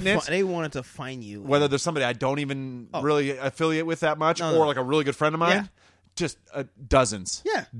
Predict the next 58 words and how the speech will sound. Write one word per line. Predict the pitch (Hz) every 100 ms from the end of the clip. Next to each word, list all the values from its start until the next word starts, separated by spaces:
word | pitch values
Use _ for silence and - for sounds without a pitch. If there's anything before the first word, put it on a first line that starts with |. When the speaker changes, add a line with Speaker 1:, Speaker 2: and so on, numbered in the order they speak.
| -
Speaker 1:
Dozens. | 165 156 127 127 98
Speaker 2:
Yeah. | 370 -
Speaker 1:
Where | - 135 120
it's | 120
like, | 131
"Hey, | 107 220
what | 175 175
happened | 214 202
to |
that | 143
comment? | 135 226 202 95 143
I, | 131
Speaker 2:
Yeah. | 202 196
Speaker 1:
I, | 147 147
I | 151
don't | 156
see | - 190 196
it | - _
Speaker 2:
Yeah. | 127 120
Speaker 1:
anymore. | 113 110 107
Speaker 2:
No, |
I | 104
Speaker 1:
What, | 131
Speaker 2:
got | -
Speaker 1:
what | 135
happened | 156 165
to |
Speaker 2:
reported. | -
Speaker 1:
that? | 98 90 _ - _
You | 127 147
were, | 147 147 143 135
Speaker 2:
You're | 131
Speaker 1:
you | 143
were, | 151 139
Speaker 2:
screenshotted. | 127 156 156 156 -
Speaker 1:
you | 143
were | 151 151
on | 151
the | 151
right | 151 156
side | 170 165 160 117
there | 107 101
of | 98
history, | 156 - 113 98
remember? | 95 127 180 196
Speaker 2:
Yeah. | 127
Speaker 1:
You |
Speaker 2:
Why, | 151
Speaker 1:
know, | 160
you | 151
were |
Speaker 2:
why'd | 156
you | 151
Speaker 1:
telling | 160 156
Speaker 2:
take | 170
it |
Speaker 1:
me." |
Speaker 2:
down? | 180 147 156